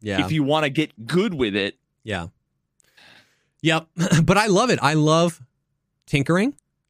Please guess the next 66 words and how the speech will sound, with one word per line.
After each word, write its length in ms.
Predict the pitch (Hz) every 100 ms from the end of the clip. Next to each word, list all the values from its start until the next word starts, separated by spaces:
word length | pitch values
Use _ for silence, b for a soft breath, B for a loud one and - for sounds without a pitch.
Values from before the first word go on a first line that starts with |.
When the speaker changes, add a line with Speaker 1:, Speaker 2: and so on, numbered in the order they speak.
| -
Speaker 1:
and 160 | 143 143
I 80 |
love, 460 | 139 139 139 135 131
like, 160 | 123 110
rituals. 600 | 113 123 - 101 85 - _
You 100 | 135
know 60 | 143
what 80 | 147
I 60 |
mean? 140 | 143 143
Like, 120 | 131
I 80 | 123
love 240 | 123 123
making 280 | 120 120 123
my 120 | 113
coffee 360 | 107 117 110 113
in 80 | 110
the 60 | 104
morning, 340 | 107 107 101
my 160 | 104 104
pour 300 | - 135 117
over 200 | 98 101
coffee. 340 | 98 92 -
You 80 | 98
know 80 | 107
what 80 | 104
I 40 |
mean? 140 | 107 104
I 100 | 104
weigh 240 | 110 110
it 80 | 110
out 420 | 107 107 107 107 -
and 120 | 107
I, 260 | 101 101 104
you 100 | 110
know, 80 | 104
do 160 | 104 104
the, 420 | 104 104 104 107
this 180 | 117 110
many 140 | 110
grams 300 | 110 117 107 110
of 60 |
water, 320 | 107 107 107
it 40 | 107
needs 120 | 107
to 40 | -
be 80 | 110
at 80 |
this 140 | 110 107
temperature. 380 | 113 104 117 110
And 120 | 135
I 60 | 156
love 200 | 220 151
it. 80 |
And 120 | 110 135
I've 160 | 143
gotten 260 | 143 151 151
into 200 | 151 151
a 60 | 139
system 400 | - - 156 143
where 100 | 117
I 60 |
don't 140 | 120 113
really 180 | 110
tinker 320 | 113 139 131 135
anymore. 540 | 123 123 131 151 165